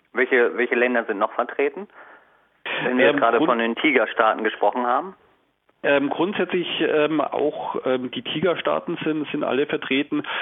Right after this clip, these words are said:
Speaker 2: äh, wobei, äh, da es aktuell so ist, ähm, dass die Probleme durchaus geringer sind als in den schon genannten Ländern. Ähm, eine, ähm, zusätzliche, ähm,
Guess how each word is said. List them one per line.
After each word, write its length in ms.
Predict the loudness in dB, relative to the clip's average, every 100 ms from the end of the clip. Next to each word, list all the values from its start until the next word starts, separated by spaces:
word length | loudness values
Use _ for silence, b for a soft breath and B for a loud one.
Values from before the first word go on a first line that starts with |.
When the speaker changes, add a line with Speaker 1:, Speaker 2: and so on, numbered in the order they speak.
| -6 B
Speaker 2:
äh, 240 | 0 2 2
wobei, 420 | 0 0 2 2 2
äh, 380 | 2 0 0
da 320 | 0 0 2 0
es 100 | -2
aktuell 460 | -8 -4 -2 -2
so 200 | -2 0
ist, 160 | 0 -2 -6 B B B -2
ähm, 480 | 0 2 0 -2 0
dass 200 | -2 -2
die 280 | -2 0 -2
Probleme 580 | -4 -8 -2 0 0
durchaus 340 | -2 -2 -2 -4 -6
geringer 460 | -2 0 0 0 0 0
sind 280 | -2 -2 0
als 240 | 0 0
in 120 | -2 -4
den 120 | -4
schon 140 | -2
genannten 440 | -2 -2 -4 -6 -4
Ländern. 440 | -2 0 -2 -4 B B B B
Ähm, 260 | 0 0 0
eine, 400 | 0 2 4 2 -2 -10 -2
ähm, 380 | 0 0 -2 -2
zusätzliche, 920 | -4 -2 -2 -2 0 2 2 2 2
ähm, 420 | 0 0 0 -4